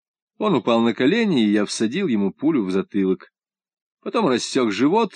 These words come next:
вытащил внутренности и бросил их в ручей. Потом обшарил карманы, нашёл в них четыреста долларов, тридцать шесть центов и кучу бумажек,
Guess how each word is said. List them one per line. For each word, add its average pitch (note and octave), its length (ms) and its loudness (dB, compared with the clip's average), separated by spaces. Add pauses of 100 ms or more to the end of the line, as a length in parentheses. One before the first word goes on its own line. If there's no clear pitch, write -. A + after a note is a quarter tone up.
(140)
вытащил A2+ 540 -2
внутренности F3 760 -4
и G#2+ 80 -2
бросил A2 380 -2
их F#2+ 120 -6
в F#2 40 -12
ручей. F#2 580 -4 (640)
Потом G3+ 340 -2
обшарил A2 420 -2
карманы, G#3+ 720 -4
нашёл F3 380 0
в A2+ 60 -2
них A2 240 0
четыреста A2+ 600 -2
долларов, F3+ 720 -2
тридцать - 440 -6
шесть - 420 -8
центов G3 540 -6
и C#3 220 -6
кучу G#3+ 460 -4
бумажек, G2+ 920 -2